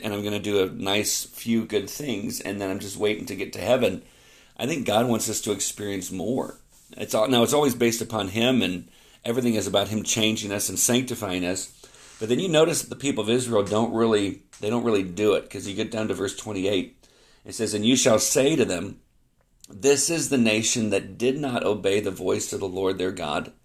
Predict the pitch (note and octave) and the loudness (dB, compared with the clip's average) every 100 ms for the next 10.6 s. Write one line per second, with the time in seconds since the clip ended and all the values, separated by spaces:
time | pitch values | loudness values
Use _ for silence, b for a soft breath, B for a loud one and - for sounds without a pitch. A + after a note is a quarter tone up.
0 | b b b b b G#2+ G2+ F2+ A#2+ C3+ | b b b b b -6 -6 0 2 2
1 | D#3 C3+ A#2+ - A#2+ - G#2 G#2 F2 - | 0 -2 0 0 -2 -2 -4 -2 -6 -8
2 | F2 F#2+ - b b b b - - D3 | -10 -10 -14 b b b b -4 -2 2
3 | F3 F3 C3 A2 - - D#3+ D#3+ G2 E2 | 0 2 2 0 -4 -8 -4 0 2 2
4 | - - - b b b - A2+ A2 G#2+ | -2 -10 -16 b b b -6 -2 -2 -4
5 | - - D3+ C#3+ B2 B2 - - B2 A2 | -6 2 2 4 2 0 -6 -4 0 2
6 | G2+ F#2+ G2 E2 - - - - _ _ | 2 4 4 2 0 -8 -12 -14 _ _
7 | _ _ _ _ _ _ _ _ - A2+ | _ _ _ _ _ _ _ _ -16 -10
8 | A2+ - E3+ F#3 B2+ G2+ C#3+ - G2 G2+ | -10 -8 -8 -6 -6 -2 -2 -2 -2 0
9 | G#2 G#2+ - E3+ D3 G#2 - A2 F#2+ F2+ | 2 2 0 -2 0 -2 0 -2 0 -2
10 | - G2 D#2+ C#2+ - - | -2 -2 -4 -6 -8 -12